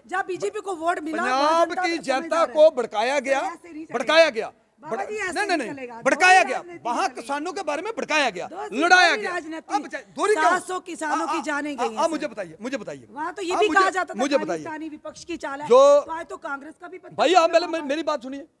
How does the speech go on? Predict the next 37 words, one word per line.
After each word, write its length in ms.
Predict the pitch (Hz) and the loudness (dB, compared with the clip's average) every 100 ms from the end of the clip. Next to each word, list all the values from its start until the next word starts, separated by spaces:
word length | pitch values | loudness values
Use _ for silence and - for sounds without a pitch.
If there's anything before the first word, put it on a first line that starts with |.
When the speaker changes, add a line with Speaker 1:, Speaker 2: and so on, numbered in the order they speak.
| _ - | _ -6
Speaker 2:
आप 160 | 240 247 | -4 0
जब 180 | 285 | 0
पहले 360 | 294 269 277 294 | 0 -2 2 2
हमारी 420 | 254 240 254 277 | 2 -2 -2 -4
गवर्नमेंट 360 | 208 254 262 285 | -2 -2 -2 -10
थी, 360 | - 262 320 427 _ _ _ - | -8 -6 -6 -6 _ _ _ -2
क्या 220 | 240 262 | 2 4
वो 540 | 262 277 269 247 220 185 | 6 6 6 2 -2 -8
किसानों 340 | 269 233 240 269 | -12 -10 -8 -8
के 120 | 294 | -10
खाते 320 | - 220 269 | -10 -10 -8
में 100 | 269 | -10
छह 320 | - 226 254 | -10 -6 -2
हजार 340 | 247 269 208 226 | -2 -2 0 -2
रुपया 200 | 254 269 | -2 -10
साल 260 | - 202 | -6 -6
का 140 | 220 240 | -4 -6
डालती 300 | 208 214 320 | -6 -6 -10
थी? 180 | 415 440 _ _ _ _ | -12 -12 _ _ _ _
Speaker 1:
उसके 220 | 262 - 226 | -20 -20 -12
डालने 300 | 269 302 285 | -10 -8 -8
के 120 | 302 | -6
बाद 140 | 262 | -2
Speaker 2:
नहीं 120 | 285 | 0
Speaker 1:
भी, 40 | 349 | 2
Speaker 2:
डालती 220 | 349 359 | 2 0
थी। 80 | 370 | -10
Speaker 1:
डालने 240 | 285 311 | -10 -6
के 60 | 208 | -2
Speaker 2:
आज 100 | 269 | 0
Speaker 1:
बाद 100 | 294 | 0
भी 60 | |
Speaker 2:
हमारी 200 | 277 294 | 0 -2
Speaker 1:
सफाया 160 | 285 285 | 0 0
Speaker 2:
सरकार, 220 | 294 330 | 2 2
Speaker 1:
हुआ 80 | 285 | 0
ना। 100 | 233 | -6